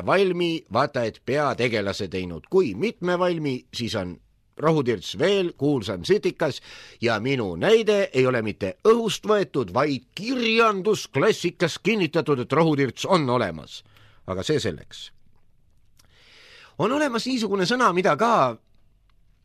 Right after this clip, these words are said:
väiksemad inimesed hästi välja öelda ei saa, aga see sõna on tsirkulatsioon.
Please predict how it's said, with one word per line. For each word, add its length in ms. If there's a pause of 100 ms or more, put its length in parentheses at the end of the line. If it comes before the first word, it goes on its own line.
(640)
väiksemad 1120
inimesed 580
hästi 400
välja 580 (220)
öelda 460
ei 120
saa, 500 (580)
aga 640
see 180
sõna 220 (100)
on 200 (340)
tsirkulatsioon. 1600